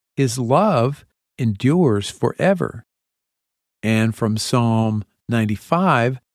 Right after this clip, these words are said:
verses one through three, "Oh, come, let us sing unto the Lord. Let us make a joyful noise to the rock of our salvation.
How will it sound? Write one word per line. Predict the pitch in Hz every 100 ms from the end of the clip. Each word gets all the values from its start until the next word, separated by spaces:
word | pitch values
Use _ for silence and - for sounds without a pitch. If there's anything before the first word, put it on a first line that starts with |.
| _ -
verses | 127 - 113 120
one | 117
through | - 107
three, | - - 190 131 92 - _ _ _ _ _ _ -
"Oh, | 180
come, | - 185 190 147
let | 170 190
us | 165
sing | - 233 226
unto | 202 170
the | 151
Lord. | 135 123 104 87 85 _ _ _
Let | 180 196
us | 196 -
make | 185 170
a |
joyful | 139 120 165 170 - 165
noise | 139 143 180 196 120 104
to | -
the | 120 113
rock | 135 156 143
of | 120
our | 110 101
salvation. | - 110 107 151 160 - -